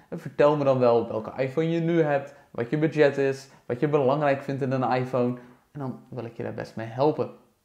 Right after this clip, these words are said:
Eén tip kan ik je alvast geven. Als je niet absoluut zeker bent dat jij een iPhone X S of een X S Max wilt hebben, ben je waarschijnlijk beter af met een voordeligere telefoon, zoals de iPhone X R of de iPhone acht,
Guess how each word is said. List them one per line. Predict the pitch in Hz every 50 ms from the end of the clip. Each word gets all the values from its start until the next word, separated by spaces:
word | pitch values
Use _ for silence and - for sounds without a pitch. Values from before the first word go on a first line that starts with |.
| _ _ _ _ _ - - - - _ _ _ _ _ _ -
Eén | 226 269 262 247
tip | 269 254 -
kan | - 233 220
ik | 214 214
je | 185
alvast | 165 156 160 - -
geven. | 139 113 107 107 - - - _ _ _ _ _ _ _ - - -
Als | - 208 240 214
je | 240 226
niet | 262 254 - - - -
absoluut | - - - - - 262 262 277 - -
zeker | - - - - 254 254 277 254 - 220 160
bent | 151 135 120 110 - - - _
dat | - - 147 147
jij | 185 170 160 160 -
een | - 170
iPhone | 170 170 170 196 185 175
X | - 185 180 170 - - 160 156 156 156 156
S | -
of | - 151
een | 147 147 -
X | 170 160 156 143 131 139
S | 143
Max | 120 131 190 208 -
wilt | - 254 240
hebben, | 233 240 247 247 - - - - - _ _ _ _ _ _ _ _ _ _ _ _ _ _ _ _ _ _
ben | - - 131 143
je | 160 147
waarschijnlijk | 127 127 127 - 135 135 135 127 123 123
beter | 117 120 120 117 113
af | 110 107 -
met | 110 107
een | 110 113 - - -
voordeligere | - - 123 120 123 123 151 165 170 165 165 143 135
telefoon, | 131 131 123 120 120 - 113 110 110 113 113 - -
zoals | _ - - 143
de | 131 - - 123 127
iPhone | 123 - 127 127
X | 127 -
R | 165 - - 220 220 208 214 208 214 214 - -
of | - 165
de | - - - 208
iPhone | 202 202 214 185 - -
acht, | - 180 175 170 170 - -